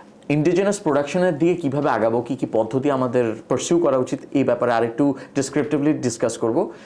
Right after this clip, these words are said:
আমাদের ভিডিওগুলো যদি আপনাদের ভালো লেগে থাকে, তাহলে অবশ্যই আমাদের Facebook এবং YouTube পেজে গিয়ে লাইক এবং সাবস্ক্রাইব করবেন রেসপেক্টিভলি, এবং আমাদের ভিডিওগুলোতে কমেন্ট করে জানাবেন আপনারা কী দেখতে চান, কেমন ভি-, কেমন টপিকগুলো আপনারা আমাদের ডিসকাশনে আনাতে চান,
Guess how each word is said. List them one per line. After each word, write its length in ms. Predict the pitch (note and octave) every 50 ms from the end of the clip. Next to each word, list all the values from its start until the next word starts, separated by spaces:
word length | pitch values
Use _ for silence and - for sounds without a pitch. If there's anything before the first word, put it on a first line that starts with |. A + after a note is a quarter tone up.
| - - - - - - - -
আমাদের 300 | A2 A2+ B2+ B2+ C3 A#2
ভিডিওগুলো 380 | B2 A2+ B2+ B2+ C#3 D3 D3
যদি 180 | C3+ D3 C#3+ C#3+
আপনাদের 280 | C3 - C#3+ B2 C3
ভালো 220 | A2+ A2+ A#2 B2+ C3
লেগে 180 | C3+ C3 C3
থাকে, 180 | C3+ C3+ A#2+ B2+
তাহলে 220 | A#2 A#2 A2+ A2+ A2 -
অবশ্যই 380 | A2+ A#2+ C#3+ E3+ E3 - G#3 G3
আমাদের 200 | F3+ F3 E3+ E3 -
Facebook 340 | D#3+ D3 C#3+ C#3+ D#3 D3 C#3+
এবং 120 | C3 B2 B2+ A#2+
YouTube 220 | A#2+ B2 B2 C#3+ C3+
পেজে 220 | - C#3 B2 C3+ B2+
গিয়ে 180 | B2 C3 B2+
লাইক 220 | A2 G#2 G#2+ A2 B2
এবং 200 | A2 G#2 A#2 A2
সাবস্ক্রাইব 440 | - A#2 A2 - - C3+ C3 C3+ C3+
করবেন 320 | - D3 C3 C3 C#3 C#3 B2+
রেসপেক্টিভলি, 600 | A2+ G#2 - - - G2 - A#2 G2+ G2+ B2 D#3+ E3+ - - - - - -
এবং 300 | - C3 B2+ C#3 D3 C#3 -
আমাদের 260 | B2+ B2+ C3+ C#3 B2+
ভিডিওগুলোতে 500 | A#2 B2+ A#2+ C#3+ C#3+ C#3+ D3 D#3 D#3 E3
কমেন্ট 300 | - C3 C3 C#3 D3 C#3
করে 140 | D#3 D3+ D3+
জানাবেন 320 | D3+ D3 C#3 C#3+ D3+ C#3
আপনারা 240 | B2 - - B2 B2 - - -
কী 120 | F3+ G#3+
দেখতে 280 | F#3+ G3+ G3+ - G3 F3
চান, 280 | - F#3 F3+ F3+ F3 - - -
কেমন 380 | - A#2+ A#2 C3+ C#3+ C#3+ C#3+ C3 A2
ভি-, 160 | A#2 - - - -
কেমন 420 | B2+ A#2+ C3 C3+ C3+ C3 B2+ B2 - -
টপিকগুলো 460 | - A#2 A2+ - C3 A#2 - C3 C3 B2+
আপনারা 320 | A#2 - - C3 C3 C3+
আমাদের 560 | A#2+ - - - A#2 B2 C#3 C#3 D3+ D#3 C#3+ C#3+ - - - -
ডিসকাশনে 440 | C#3+ - - C3+ A#2 - C#3 C3
আনাতে 320 | A#2+ - A2+ A#2 A#2 - A2+
চান, 240 | - A#2+ A2+ A2